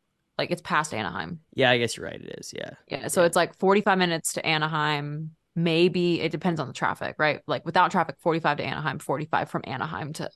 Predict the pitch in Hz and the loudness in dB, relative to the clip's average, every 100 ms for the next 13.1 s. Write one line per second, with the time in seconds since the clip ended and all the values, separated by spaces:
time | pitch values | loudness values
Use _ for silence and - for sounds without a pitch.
0 | - 143 - - - _ _ _ - 127 | -8 -6 -4 -4 -6 _ _ _ -8 -2
1 | 117 - - 123 - _ _ - 240 175 | -2 -2 -8 -10 -10 _ _ 2 4 4
2 | 113 - - 170 151 - 135 156 220 208 | 0 -2 -2 -2 -2 -6 -4 2 2 2
3 | - 151 143 - 151 160 170 160 - 127 | -2 2 2 4 2 4 0 -2 -4 -4
4 | 131 131 120 123 110 113 - 101 104 104 | 0 0 0 -4 -6 -8 -8 -8 -6 -4
5 | 104 107 85 78 _ - _ _ _ _ | -4 -2 -4 -4 _ -20 _ _ _ _
6 | 151 143 131 120 170 147 123 117 113 120 | 2 2 -2 0 4 6 6 2 -2 -4
7 | 113 113 110 - 101 101 104 - 98 - | -2 0 -2 -2 -4 -4 -6 -8 -12 -10
8 | 78 82 92 - - - 50 50 50 - | -12 -10 -12 -10 -10 -10 -10 -10 -12 -14
9 | 110 113 - - - 180 147 - _ _ | -12 -12 -10 -8 -2 0 0 -4 _ _
10 | - - - _ _ _ _ _ _ - | -16 -14 -14 _ _ _ _ _ _ 0
11 | 202 147 - _ _ _ _ _ 147 139 | 2 2 -2 _ _ _ _ _ -4 -4
12 | - 180 139 - - - 107 - - 50 | 0 0 0 -4 -10 -10 -12 -10 -8 -6
13 | - | -6